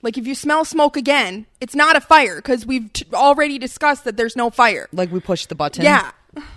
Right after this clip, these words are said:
Speaker 1: <laughs> Yell at our fire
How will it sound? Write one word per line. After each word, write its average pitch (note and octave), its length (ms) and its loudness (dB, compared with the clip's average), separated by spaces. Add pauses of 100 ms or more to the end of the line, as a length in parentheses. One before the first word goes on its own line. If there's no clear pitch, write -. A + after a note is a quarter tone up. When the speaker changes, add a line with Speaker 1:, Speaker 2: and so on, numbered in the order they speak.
(1900)
Speaker 1:
<laughs> - 0 - (600)
Yell B3+ 360 2
at C4+ 160 -4
our B3+ 80 -2
fire - 200 -10